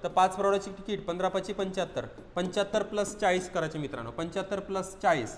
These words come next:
चाळीस प्लस पंच्याहत्तर. किती होते रे? हां, सात आणि चार अकरा, एकशे पंधरा होते सर. आम्हाला किती पाहिजे? अरे, एकशे पंधरा असतं पाहिजे ना आम्हाला, म्हणजे उत्तर मित्रांनो मिळालं. किती हो? second मिळाला, बाकी check करायची काहीच गरज नाही, Tension काय घ्यायचं नाही.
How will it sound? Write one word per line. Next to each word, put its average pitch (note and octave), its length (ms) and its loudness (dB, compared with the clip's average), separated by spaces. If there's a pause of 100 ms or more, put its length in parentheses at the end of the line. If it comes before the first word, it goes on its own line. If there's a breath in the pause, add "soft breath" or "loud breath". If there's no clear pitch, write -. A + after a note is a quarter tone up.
(100)
चाळीस D#3 300 0
प्लस D#3+ 400 -2
पंच्याहत्तर. E3+ 520 -4 (440 loud breath)
किती G3 200 -2
होते G3+ 300 4
रे? F#3 240 2 (360)
हां, - 540 -2
सात C#3+ 260 0
आणि F3 100 4
चार F#3 160 2
अकरा, F#3+ 360 4 (260)
एकशे D#3+ 240 -4
पंधरा F#3 300 2
होते D#3+ 240 4
सर. A2+ 140 -6 (280)
आम्हाला F3+ 280 4
किती F#3 220 -4
पाहिजे? F#3 280 -2
अरे, F3+ 120 2 (120)
एकशे D3 280 -4
पंधरा E3+ 300 4
असतं G#3 180 6
पाहिजे B3 180 6
ना B3+ 60 4
आम्हाला, A3+ 300 4 (260 loud breath)
म्हणजे F#3 180 2
उत्तर G#3 340 2
मित्रांनो G3+ 360 0
मिळालं. F#3 300 6
किती G3 260 -2
हो? A#3+ 360 6 (120)
second G3+ 280 2
मिळाला, G3+ 200 4
बाकी G3 240 6
check G#3 220 2
करायची G#3+ 220 2
काहीच G#3 240 4
गरज F3 240 6
नाही, C#3+ 160 -2
Tension F#3+ 340 0
काय G3+ 140 -4
घ्यायचं F3 320 2
नाही. A3 180 0